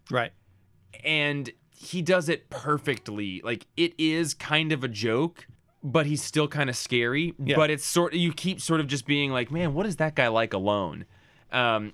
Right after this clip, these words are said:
Speaker 2: and
Speaker 1: He's in a throne when he's alone.
Speaker 2: Yeah.
Speaker 1: Like,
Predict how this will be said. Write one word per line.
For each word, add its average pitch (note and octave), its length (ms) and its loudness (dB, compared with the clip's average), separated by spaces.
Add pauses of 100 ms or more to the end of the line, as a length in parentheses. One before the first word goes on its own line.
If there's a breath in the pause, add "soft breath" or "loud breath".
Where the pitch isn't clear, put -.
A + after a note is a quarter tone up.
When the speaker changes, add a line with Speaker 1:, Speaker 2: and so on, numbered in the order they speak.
Speaker 2:
and C3 440 0 (380 soft breath)
Speaker 1:
He's D3+ 200 -2
in D#3+ 100 2
a A2+ 80 0
throne F3+ 760 -2
when D3 140 0
he's C#3+ 160 2
alone. C#3 560 0
Speaker 2:
Yeah. A#2+ 320 0 (300)
Speaker 1:
Like, D3+ 320 2